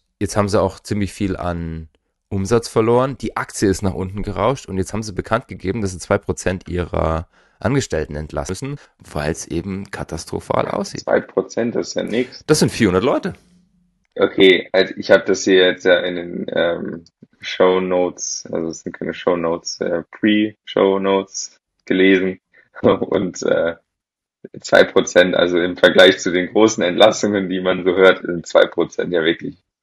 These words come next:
Speaker 2: nicht. Also irgendwie, man hört Microsoft zehn, äh, irgendwie Twitter zwanzig oder so, ähm, da sind zwei Prozent schon noch,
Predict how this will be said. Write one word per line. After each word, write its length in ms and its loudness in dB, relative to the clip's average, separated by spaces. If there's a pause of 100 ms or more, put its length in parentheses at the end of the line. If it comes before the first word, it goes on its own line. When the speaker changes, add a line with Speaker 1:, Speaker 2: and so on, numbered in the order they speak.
(160)
Speaker 2:
nicht. 340 -6 (280)
Also 140 0 (460)
irgendwie, 380 2
man 220 -2
hört 160 -4
Microsoft 640 4
zehn, 580 6 (380)
äh, 380 2
irgendwie 640 -2
Twitter 420 4
zwanzig 640 2
oder 240 -2
so, 320 -2 (440)
ähm, 360 -4 (280)
da 120 -10
sind 240 -6
zwei 180 6
Prozent 460 -4
schon 200 0
noch, 240 -4